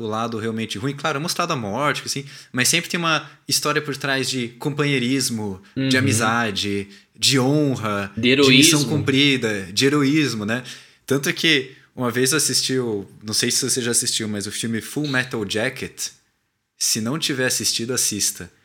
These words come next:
Speaker 2: Uhum.
Speaker 1: Ele é legal porque ele retrata a guerra de uma forma, assim, horrível, horrível. E é muito legal. Desde o treinamento
Speaker 2: Uhum.
Speaker 1: até a guerra em si, vale bem a, a, a pena assistir. Mas
Speaker 2: Exato.
Speaker 1: fecha parênteses aqui, mas porque eu acho que encaixa muitas vezes,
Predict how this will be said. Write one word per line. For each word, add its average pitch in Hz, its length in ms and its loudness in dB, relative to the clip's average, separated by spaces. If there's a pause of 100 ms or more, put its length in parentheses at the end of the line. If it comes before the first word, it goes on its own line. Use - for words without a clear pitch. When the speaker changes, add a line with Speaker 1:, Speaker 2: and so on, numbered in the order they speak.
(100)
Speaker 2:
Uhum. 110 300 -2
Speaker 1:
Ele 110 440 -2
é 113 120 -2
legal 110 320 -2
porque 127 260 -6
ele 120 160 0
retrata 113 600 -4
a 107 40 -6
guerra 107 540 -4 (360)
de 104 100 -12
uma 113 140 -6
forma, 117 280 -4
assim, 113 340 -2
horrível, 107 480 -6 (100)
horrível. 101 420 -6
E 101 80 -6
é 104 100 -2
muito 110 300 -2
legal. 104 200 0
Desde 165 260 0
o 190 40 2
treinamento 156 840 0 (160)
Speaker 2:
Uhum. 123 540 -4
Speaker 1:
até 120 280 -2
a 123 80 2
guerra 120 260 -2
em 110 60 -2
si, 123 360 0 (140)
vale 123 240 2
bem 131 160 0
a, 131 80 2 (360)
a, 107 300 -6
a 104 40 -8
pena 110 200 -2
assistir. 107 340 -4
Mas 101 260 -4 (280)
Speaker 2:
Exato. 120 220 4
Speaker 1:
fecha 131 140 4
parênteses 117 440 0
aqui, 123 240 2
mas 156 180 2
porque 175 200 0
eu - 20 6
acho 170 80 2
que 190 80 0
encaixa 175 380 2
muitas 170 300 0
vezes, 165 180 0